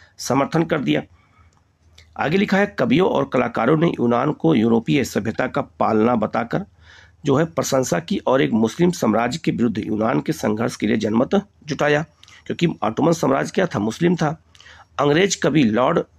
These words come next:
बायरन ने धन इकट्ठा किया और बाद में युद्ध में लड़ने भी गए और अठारह सौ चौबीस में बुखार से उनकी मृत्यु हो गई। अतः अठारह सौ बत्तीस की कुस्तुन-, कुस्तुतुनिया, तो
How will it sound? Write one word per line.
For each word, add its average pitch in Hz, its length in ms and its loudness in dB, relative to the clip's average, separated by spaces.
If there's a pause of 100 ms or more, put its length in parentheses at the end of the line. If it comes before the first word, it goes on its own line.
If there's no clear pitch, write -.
(300)
बायरन 120 500 2 (140)
ने 135 140 2
धन 160 280 0
इकट्ठा 139 360 -4
किया 156 240 0
और 113 200 -2
बाद 139 300 -2
में 143 100 2
युद्ध 123 180 2
में 147 200 2
लड़ने 113 540 0
भी 165 220 0 (160)
गए 151 320 0 (440)
और 131 60 2
अठारह 135 260 -2
सौ - 120 -8
चौबीस 139 480 0
में 127 180 2
बुखार 120 400 -2
से - 140 -2
उनकी 107 280 0
मृत्यु 117 280 0
हो 131 40 0
गई। 139 200 0 (340)
अतः 151 200 -2
अठारह 131 400 -2
सौ 113 120 -10
बत्तीस 110 420 -4
की 185 140 -6
कुस्तुन-, 117 720 0 (220)
कुस्तुतुनिया, 123 640 2
तो - 160 -10